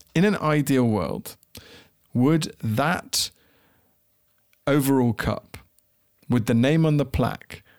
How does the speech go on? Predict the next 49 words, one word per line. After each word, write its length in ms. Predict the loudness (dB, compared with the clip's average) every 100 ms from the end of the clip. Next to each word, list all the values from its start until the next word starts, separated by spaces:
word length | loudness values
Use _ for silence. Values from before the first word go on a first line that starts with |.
| _ -6 -2
be, 400 | 2 4 2 0 -4 _ _ _ _ -4
uh, 340 | -2 0 -2 -6 -6
the, 180 | -4 -4 -4
a 80 | -4
different 440 | 0 -2 0 -2
one 140 | 0 0
every 280 | 0 0 0
year? 180 | 0 -2
Would 120 | -2
it 60 | 0
alternate? 560 | -2 -4 -4 -4 -8 _ _ _ -12
So 200 | -4 0
it 80 |
would 120 | 0 0
be 100 | 0
like, 260 | 0 -2
this 180 | -2 0
house 220 | 0 0
won 140 | 0 -2
it 100 | 0
first 320 | 0 0 0
year, 200 | -2 -2 -6 -18 -4
then 240 | 0 2
that 180 | 0 0
house, 280 | -2 -2 -2
then 220 | 0 0
this 160 | 0 0
house, 200 | -4 -2
then 180 | -2 -2
that 160 | -2
house, 180 | -4 -2
then 180 | 0 0
this 180 | 0 -2
house, 200 | -4 -2
then 100 | -2
that 140 | -2
house. 220 | -4 -6 -10 -18 -4
Or 140 | 0
would 200 | 2 2
you 80 | 2
want, 400 | 2 0 -4 -6
like, 380 | -2 -2 -4 -2
dynasties? 840 | 0 2 0 -2 -4 -6 -6 -12 _ _ _ _ -6
Would 220 | 0 0
it 60 | 2
be 120 | 0
fun 320 | 0 0 0
to 120 | 0
see 420 | 0 0 0 0